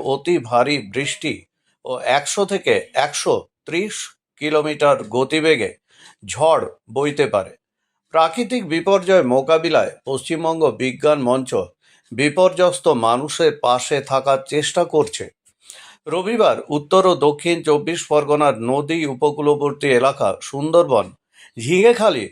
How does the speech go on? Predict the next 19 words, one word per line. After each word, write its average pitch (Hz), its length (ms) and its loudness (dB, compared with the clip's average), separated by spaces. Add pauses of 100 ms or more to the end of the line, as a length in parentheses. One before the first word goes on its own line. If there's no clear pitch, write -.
(380)
ফরেস্ট 151 400 0 (100)
সংলগ্ন 165 480 2 (260)
কালীতলা 156 580 2
থেকে 143 260 0
হাসনাবাদ 127 640 0 (100)
ও 113 160 -2
হিঙ্গলগঞ্জের 147 880 0
বিভিন্ন 147 420 -4
প্রান্তে 131 460 0 (500)
ইছামতি 185 640 0 (160)
বিজ্ঞান 139 520 0
কেন্দ্রের 143 460 0
বিজ্ঞান 127 380 0
কর্মীরা 123 480 0 (840)
মাইক 160 420 0
নিয়ে 226 240 2
প্রচারের 165 640 2
মাধ্যমে 143 500 2 (500)
মানুষকে 143 540 0